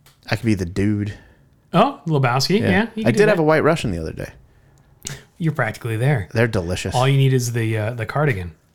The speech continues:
Speaker 1: Yeah, and they make the, like, the
Speaker 2: You can buy it,
Speaker 1: that
Speaker 2: yeah.
Speaker 1: kind,
Speaker 2: Yeah,
Speaker 1: yeah,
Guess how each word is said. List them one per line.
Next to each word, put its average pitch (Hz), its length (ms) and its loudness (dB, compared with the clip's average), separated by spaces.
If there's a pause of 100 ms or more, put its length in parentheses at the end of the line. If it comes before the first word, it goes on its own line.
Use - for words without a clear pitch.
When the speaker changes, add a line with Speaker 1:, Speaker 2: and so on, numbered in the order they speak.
(160)
Speaker 1:
Yeah, 120 280 2 (240)
and 110 180 0
they 110 100 4
make 120 340 0
the, 92 260 -2 (320)
like, 90 280 -6
the 85 220 -10 (480)
Speaker 2:
You 214 100 -2
can 226 120 2
buy 208 160 4
it, 151 60 -2
Speaker 1:
that 107 60 2
Speaker 2:
yeah. 151 200 2
Speaker 1:
kind, 95 400 -2
Speaker 2:
Yeah, 123 300 0
Speaker 1:
yeah, 135 60 -8